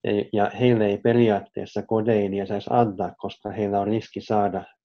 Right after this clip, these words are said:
morfiinimyrkytys siitä pilleristä. Ja varsinkin vanhuspotilaiden kohdalla ne on vaarallisia, jos vaikka yöllä ottaa illalla ja nukkumaan menoa tämmöisen Panacot-tabletin ja, ja silloin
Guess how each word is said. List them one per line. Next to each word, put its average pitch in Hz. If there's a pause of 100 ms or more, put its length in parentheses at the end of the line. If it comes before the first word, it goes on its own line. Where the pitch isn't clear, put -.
(100)
morfiinimyrkytys 104
siitä 98
pilleristä. 98 (560)
Ja 110
varsinkin 110
vanhuspotilaiden 101 (440)
kohdalla 101
ne 107
on 104
vaarallisia, 104
jos 98
vaikka -
yöllä 104
ottaa 98 (800)
illalla 107
ja 107
nukkumaan 107
menoa 95
tämmöisen 92
Panacot-tabletin 95
ja, 95 (160)
ja -
silloin 95